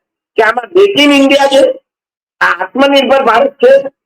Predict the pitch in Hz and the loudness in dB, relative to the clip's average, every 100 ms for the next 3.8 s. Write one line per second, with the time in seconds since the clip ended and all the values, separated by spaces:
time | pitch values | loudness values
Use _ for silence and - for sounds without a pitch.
0 | _ _ - 226 233 247 202 185 220 240 | _ _ -4 0 2 0 -2 -2 -4 -4
1 | 240 240 180 233 - 320 320 277 247 494 | -2 -2 -2 -8 -4 -2 0 -2 0 0
2 | - - 196 240 240 208 208 226 202 202 | 2 0 0 0 -2 -2 0 0 0 0
3 | 214 208 175 196 285 269 277 | -2 -2 -4 -4 -4 -6 -10